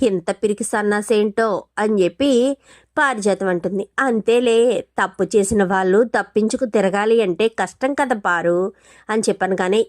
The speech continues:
"ఎవరు తప్పు చేశారా, నేనా?" అని చెప్పనేసరికి, "నీకే తెలియాలి పారు, నువ్వు తప్పు చేశావో నీ ముద్దుల మనవరాలు తప్పు చేసిందో" అని చెప్పాను. కానీ వీడేంటి అన్నీ తెలిసినట్టే మాట్లాడుతున్నాడు?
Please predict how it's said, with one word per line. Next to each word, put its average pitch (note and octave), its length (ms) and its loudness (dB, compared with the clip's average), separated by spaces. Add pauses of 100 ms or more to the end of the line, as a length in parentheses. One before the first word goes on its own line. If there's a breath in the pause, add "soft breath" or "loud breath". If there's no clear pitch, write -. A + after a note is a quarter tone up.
"ఎవరు F#3+ 280 0
తప్పు C#4 380 -4
చేశారా, F#3 520 -2
నేనా?" G3+ 480 0
అని A3 340 -2
చెప్పనేసరికి, F#3 720 -2 (600 soft breath)
"నీకే C4+ 400 2
తెలియాలి B3 480 0
పారు, F#3+ 360 -2 (160)
నువ్వు A#3+ 220 2
తప్పు F#3 400 -4
చేశావో F#3 460 0
నీ C4+ 180 0
ముద్దుల G3+ 480 0
మనవరాలు G3+ 500 -2
తప్పు F#3 400 -6
చేసిందో" F3+ 500 -2 (460 loud breath)
అని G#3+ 100 2
చెప్పాను. F#3+ 440 -2
కానీ G3+ 240 0
వీడేంటి G#3 800 0
అన్నీ G3 300 0
తెలిసినట్టే G3+ 680 0
మాట్లాడుతున్నాడు? G3+ 920 0